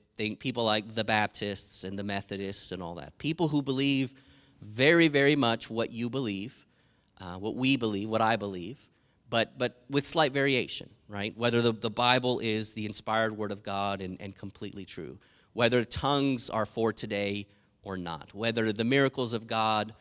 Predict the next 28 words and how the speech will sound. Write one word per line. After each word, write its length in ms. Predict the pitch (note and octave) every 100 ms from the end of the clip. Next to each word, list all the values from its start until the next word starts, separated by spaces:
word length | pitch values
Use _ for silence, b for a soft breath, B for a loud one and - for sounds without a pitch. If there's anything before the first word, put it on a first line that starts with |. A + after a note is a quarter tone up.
| b b b
um, 500 | G#2 G2 F#2 F2+ F#2 G2
the 60 |
spiritual 580 | F#2+ - C#3+ C#3+ C#3 B2+
gifts 360 | A2+ A#2 - A2+
of 140 | G#2
God 420 | G#2+ G2+ G2+ G2+ - b b b
are, 460 | G2 F#2+ F#2 F2+ - G#2+
are 140 | G2+
for 300 | - B2 A#2
today 600 | - G#2+ G2+ F#2 F2+ F#2 -
or 160 | F2+ F2
not. 260 | D#2+ - -
Those 340 | A2+ C#3 D#3+
are 80 | D#3+
the 100 | B2
things 280 | - B2 A2
that 120 | G2+
differentiate 680 | G#2+ - G#2 G2 - G2 F#2
the 80 | F#2+
different 320 | G2+ - F2
denominations 880 | F#2 F2+ F2 F2 D#2 - F2+ E2+ - b b b -
within 260 | G2 F#2
our 140 | F2 E2+
religion. 520 | F2 B2 E3 C#2+ - b b b b -
And, 240 | G2+ F#2+
and 180 | - G2+
that's 280 | A2 A2+ -
where 400 | G#2+ G#2 G2